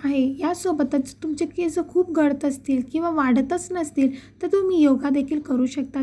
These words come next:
याच्यासोबत आपण योगा देखील करायचा. आणि लिंबू पाणी देखील आपण घ्यायला हवे.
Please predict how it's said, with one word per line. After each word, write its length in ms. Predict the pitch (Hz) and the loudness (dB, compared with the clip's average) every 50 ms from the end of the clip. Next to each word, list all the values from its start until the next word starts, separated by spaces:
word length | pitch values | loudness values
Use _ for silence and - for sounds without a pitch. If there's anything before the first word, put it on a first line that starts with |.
| 262 294 | -2 0
याच्यासोबत 580 | 262 254 - 339 320 - 370 330 294 294 285 285 | 0 -2 -2 -2 -4 -4 -4 -4 -2 -2 -2 -4
आपण 260 | 262 269 302 302 294 | -4 -2 0 2 2
योगा 260 | 269 254 240 214 277 | 4 2 2 0 0
देखील 320 | 262 285 285 277 302 294 294 - | -2 -2 -2 -4 -6 -6 -4 -4
करायचा. 380 | 311 302 311 294 262 269 - - - - - - - - - 302 | -2 -2 0 -2 -2 -4 -8 -14 -20 -20 -20 -20 -20 -14 -4 -2
आणि 260 | 302 320 311 311 311 | 0 2 2 2 2
लिंबू 340 | 302 277 269 262 262 302 320 | 4 4 6 6 4 2 0
पाणी 260 | - 349 311 302 311 277 | -2 -2 -2 -2 0 0
देखील 280 | 294 262 269 - 277 | -2 -2 -2 -4 -4
आपण 240 | 262 240 277 269 277 | -4 -2 -2 0 0
घ्यायला 300 | 269 269 262 240 240 247 | 2 2 2 2 0 0
हवे. 300 | 247 247 254 254 247 240 | 0 0 0 2 2 2